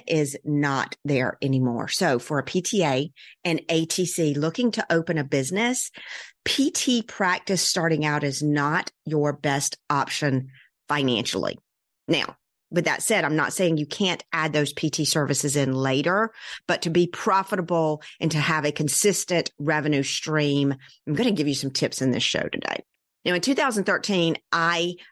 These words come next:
opened my P T practice and I named it Stretch Physical Therapy and Total Wellness.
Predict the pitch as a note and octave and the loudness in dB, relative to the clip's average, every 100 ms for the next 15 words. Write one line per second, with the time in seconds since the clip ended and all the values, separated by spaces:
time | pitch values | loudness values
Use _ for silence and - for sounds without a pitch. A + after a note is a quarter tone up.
0 | _ F#3 F#3 E3+ D#3+ D#3 - E3+ E3 E3 | _ 0 2 2 2 0 0 -2 0 -2
1 | - D3+ - D3+ D3+ D3 D3 D3 C#3+ D3 | 0 -2 0 -2 0 0 2 2 0 -2
2 | - - D#3 - - D#3 C#3 - D3+ C#3+ | -2 -2 0 -2 -2 -2 -2 -2 0 0
3 | C#3 C#3+ C3 D3 C3+ C3 C3 C3 B2+ - | 2 0 0 0 0 2 2 0 0 -4